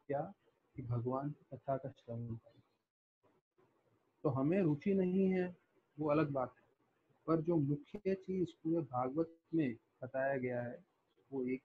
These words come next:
ही है कि भगवान का श्रवण करना और भगवान के हरि कथा के श्रवण से ही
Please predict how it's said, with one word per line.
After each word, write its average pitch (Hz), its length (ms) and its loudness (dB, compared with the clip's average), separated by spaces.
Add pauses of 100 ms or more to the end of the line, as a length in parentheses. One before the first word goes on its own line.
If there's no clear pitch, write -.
ही 165 100 4
है 160 180 -2 (100)
कि 147 60 -10
भगवान 123 680 -10
का 151 100 -16
श्रवण 131 320 -14
करना 127 600 -16 (500)
और 170 160 0
भगवान 139 440 -4 (100)
के 190 60 -10
हरि 147 220 -8
कथा - 300 -12
के 170 140 -14
श्रवण 165 440 -8
से 160 200 -6
ही 190 180 -6